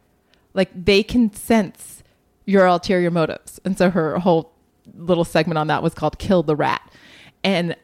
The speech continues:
I'm talking about killing your ulterior motives. Some of you are gonna have to put your "I only want sex" motives in check and say, "I need to work on creating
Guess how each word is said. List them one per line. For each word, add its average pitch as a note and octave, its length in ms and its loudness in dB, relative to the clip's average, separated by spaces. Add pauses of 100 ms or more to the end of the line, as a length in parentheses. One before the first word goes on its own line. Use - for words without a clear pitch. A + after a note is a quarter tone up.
I'm F#3 160 2
talking F#3+ 280 0
about F3 200 -6
killing E3+ 240 -4
your D#3+ 100 -4
ulterior D3+ 420 -6
motives. C3+ 540 -10 (1000)
Some - 360 -4
of A3 120 -2
you G#3 180 -2
are G#3 100 -2
gonna F3+ 200 -2
have F#3+ 240 -4
to F3+ 80 -4
put - 300 -4
your D#3+ 220 0 (200)
"I E3 100 0
only F3+ 260 -2
want F3 260 -4
sex" - 560 -6
motives F3+ 680 -4 (420)
in F#3 160 -4
check F3+ 560 -4
and F3+ 180 -4
say, F3 300 -4
"I F#3+ 120 -2
need A#3 200 -2
to A3 100 -6
work F3+ 360 -6
on E3 340 -6 (720)
creating F#3+ 840 -4